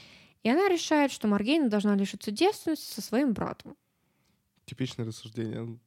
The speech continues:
Speaker 2: царских отпрысков.
Speaker 1: Да. Ну, он, получается, ей наполовину брат, но тем не менее. Она-то его растила маленьким как брата. Он, получается, мы уже в курсе, что он считает её своей матерью.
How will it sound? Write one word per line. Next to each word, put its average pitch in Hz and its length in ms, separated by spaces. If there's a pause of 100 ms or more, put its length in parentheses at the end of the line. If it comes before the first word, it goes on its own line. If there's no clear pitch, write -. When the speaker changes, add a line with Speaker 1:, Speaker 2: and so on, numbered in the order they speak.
(160)
Speaker 2:
царских - 460
отпрысков. - 520 (200)
Speaker 1:
Да. 202 240 (440)
Ну, 302 140
он, 277 200
получается, 240 440
ей 220 60
наполовину 240 500
брат, 190 240
но 214 80
тем 330 200
не 254 80
менее. 175 340
Она-то 285 320
его 254 180
растила 208 400
маленьким 254 460
как 269 180
брата. 277 400
Он, 294 200
получается, 226 500
мы 208 100
уже 208 180
в - 120
курсе, 208 340
что - 160
он 190 80
считает 196 320
её 185 60
своей 196 240
матерью. 240 520